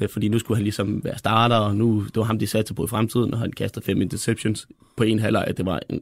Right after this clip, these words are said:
det var en katastrofe. Og han er så kommet ind i et par kampe her på grund af nogle skader, hvor han også bare har kastet interceptions, der er blevet returneret den anden vej fra touchdown.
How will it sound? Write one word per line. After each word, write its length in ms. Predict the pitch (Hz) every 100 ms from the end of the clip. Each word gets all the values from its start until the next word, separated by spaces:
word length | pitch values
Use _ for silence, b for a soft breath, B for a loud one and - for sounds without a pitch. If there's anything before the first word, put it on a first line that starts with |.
| - -
det 80 |
var 40 | 98
en 60 | 92
katastrofe. 460 | 95 - 107 110 B B B B B B _ _
Og 100 | 120
han 100 | 120
er 40 | 117
så 140 | 110
kommet 260 | - 123 123
ind 80 |
i 20 | 123
et 60 |
par 80 | 107
kampe 360 | 104 107 113 120
her 200 | 113 107
på 80 | - -
grund 180 | 110 104
af 60 |
nogle 140 | 98 107
skader, 320 | 117 120 147 B B B B -
hvor 80 | 120
han 120 | 101
også 160 | 98 -
bare 80 |
har 100 | 107
kastet 320 | - 95 - 101
interceptions, 540 | 95 - 104 - 101
der 60 | 98
er 40 |
blevet 160 | 101 98
returneret 360 | - 101 98
den 100 | 98
anden 160 | 98 98
vej 160 | 101
fra 120 | - 95
touchdown. 520 | 98 98 92 98